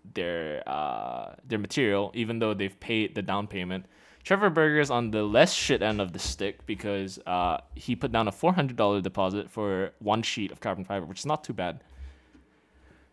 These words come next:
Sharp by Design, A K A Brian Nadeau, on the other hand, put down a twenty thousand dollar deposit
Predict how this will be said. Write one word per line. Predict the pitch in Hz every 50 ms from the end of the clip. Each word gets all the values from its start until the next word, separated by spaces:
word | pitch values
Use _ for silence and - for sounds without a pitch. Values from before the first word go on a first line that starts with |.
| - -
Sharp | - - 196 233 247 -
by | 190 165
Design, | 151 135 127 117 123 147 147 123 117 120 127 143 - _ -
A | 131 127
K | - - 123 113
A | 113
Brian | 107 101 104 107 110 110 104
Nadeau, | 101 95 95 156 185 214
on | 175 131 117 104
the | 101 101
other | 101 104 110
hand, | 107 110 107 104 107 113 117 - -
put | - 143 -
down | - - 120 120 120 - -
a | 107 107 104 101
twenty | - - - - - 165 175 196 226 240 220
thousand | - - - 127 131 139 143 131 139 143 139 127 113
dollar | 95 98 104 110 113 117 117
deposit | 107 95 95 - - - 120 120 113 98 95 101 -